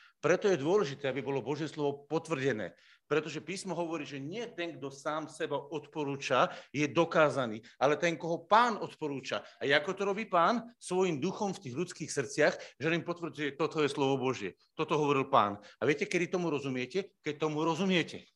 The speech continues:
Keď vám niekto bude hovoriť a vy nebudete rozumieť to, čo hovorí, tedy buď ten človek hovorí svoje prežívanie, ktoré patrí jemu, alebo jednoducho niečo sa deje, pretože v tej chvíli, e, tí ľudia to nerozumejú. A slovo, ktoré nerozumieš,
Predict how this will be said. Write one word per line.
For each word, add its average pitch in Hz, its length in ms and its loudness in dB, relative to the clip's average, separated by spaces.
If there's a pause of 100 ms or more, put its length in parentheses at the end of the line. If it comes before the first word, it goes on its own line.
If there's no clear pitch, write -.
(560)
Keď 143 80 -4
vám 165 160 -6
niekto 175 240 -4
bude 170 160 -4
hovoriť 185 480 -4 (320)
a 123 80 -2
vy 156 80 -4
nebudete 190 400 2
rozumieť 202 400 2
to, - 160 -4
čo - 20 0
hovorí, 120 460 -2 (240)
tedy 180 320 -4 (160)
buď 160 200 -8 (120)
ten 175 160 -4
človek 165 400 0
hovorí 156 320 2
svoje 165 400 -4
prežívanie, 156 480 -4
ktoré 143 320 -4
patrí 139 320 -2
jemu, 123 400 0 (640)
alebo 165 480 2
jednoducho 151 600 0
niečo 147 240 -2
sa 175 120 -2
deje, 175 480 -2 (200)
pretože 135 360 -10
v - 80 -18
tej 165 160 -2
chvíli, 160 380 -4 (100)
e, - 20 -20 (580)
tí 156 120 -6
ľudia 143 200 -6
to 160 160 -4
nerozumejú. 175 560 -2 (1300)
A 107 80 -8
slovo, 202 320 2
ktoré 117 320 -2
nerozumieš, 127 720 -4